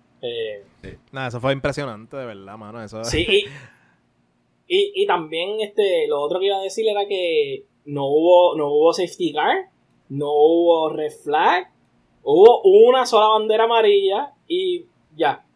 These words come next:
Speaker 1: ¿Sabes? Fue, fue un, un s-, sin ningún tipo de suceso así, eh, peligroso. Mientras que las otras sesiones del día, en las otras series, pues, sí hubo, hubo banderas rojas y hubieron banderas amarillas,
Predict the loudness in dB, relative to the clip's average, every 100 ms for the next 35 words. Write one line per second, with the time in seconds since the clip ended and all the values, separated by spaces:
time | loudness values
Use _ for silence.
0 | _ _ _ _ -4 -2 -2 -2 -2 -2
1 | -4 -6 -6 -6 -6 -10 -10 -12 -16 -20
2 | -20 -20 -18 -18 -16 -12 -10 -10 -14 -12
3 | -10 -6 -6 -4 -6 -4 -4 -4 -4 -4
4 | -4 -4 -6 -10 _ _ _ _ -8 -6
5 | -6 -2 0 0 0 0 0 -2 -8 _
6 | _ -12 -10 -6 -6 -2 -2 2 2 0
7 | -4 -6 -6 -10 -6 -6 -6 -4 -2 -2
8 | -2 -4 -6 -4 -4 -4 -6 -6 -4 -6
9 | -8 -10 -8 -10 -8 -2 4 4 2 -4
10 | -6 -6 -4 -2 -4 -6 -8 -8 -8 -6
11 | -8 -6 -8 -8 -14 -16 -12 -10 -8 -8
12 | -6 -6 -6 -8